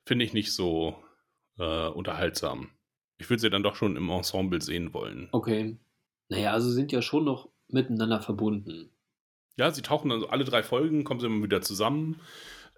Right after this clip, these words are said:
Speaker 1: Auch, dass sie jetzt die Bef-, Gefangenenbefreiung wiederholen müssen. Also, ähm, Picard wird sich wahrscheinlich selber befreien, indem er den,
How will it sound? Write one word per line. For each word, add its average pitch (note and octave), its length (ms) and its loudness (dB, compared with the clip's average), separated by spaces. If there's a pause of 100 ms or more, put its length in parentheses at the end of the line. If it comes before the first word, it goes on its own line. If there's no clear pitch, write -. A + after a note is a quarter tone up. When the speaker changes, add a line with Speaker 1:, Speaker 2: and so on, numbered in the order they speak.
(380)
Speaker 1:
Auch, G2+ 160 2
dass A2+ 180 2
sie A#2+ 100 -6
jetzt - 540 0
die A2+ 100 -4
Bef-, - 420 -8
Gefangenenbefreiung B2 960 0
wiederholen A#2 420 2
müssen. B2 360 2
Also, F2 280 0
ähm, D#2 220 -4
Picard G2 300 2
wird G2 100 -6
sich F#2 100 -2
wahrscheinlich F2+ 300 -2
selber A2+ 260 2
befreien, G2+ 500 0
indem F2 220 -4
er E2+ 60 -4
den, D#2 320 -8